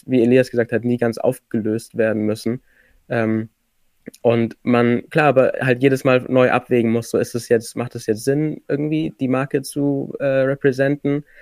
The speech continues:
Ähm, oder, ähm, sag ich da vielleicht lieber nein und begnüge mich mit ein bisschen, äh, weniger, aber bin dafür quasi so im Reinen mit mir selbst? Oder ist es, ka-, kann ich im Reinen mit mir sein, weil ich dann sagen kann, so, "Hey, ich mach das jetzt ein paar Jahre und,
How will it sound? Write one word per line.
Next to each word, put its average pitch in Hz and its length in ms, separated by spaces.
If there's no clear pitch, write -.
Ähm, 120 420
oder, 117 760
ähm, 117 460
sag 127 200
ich 120 80
da 117 140
vielleicht 117 320
lieber 120 180
nein 113 260
und 107 280
begnüge 113 340
mich 113 240
mit 113 220
ein 113 80
bisschen, 113 520
äh, 110 340
weniger, 110 580
aber 107 380
bin 110 100
dafür 107 540
quasi 104 520
so 104 360
im 113 120
Reinen 110 360
mit 101 140
mir 107 140
selbst? 104 400
Oder 127 260
ist 127 180
es, 127 260
ka-, - 180
kann 135 180
ich 131 80
im 123 100
Reinen 127 280
mit 127 120
mir 127 120
sein, 123 240
weil 120 120
ich 123 100
dann 123 120
sagen 123 220
kann, 120 160
so, 120 80
"Hey, 127 100
ich 117 100
mach 135 140
das 131 180
jetzt 120 220
ein 120 80
paar 120 160
Jahre 117 280
und, 113 260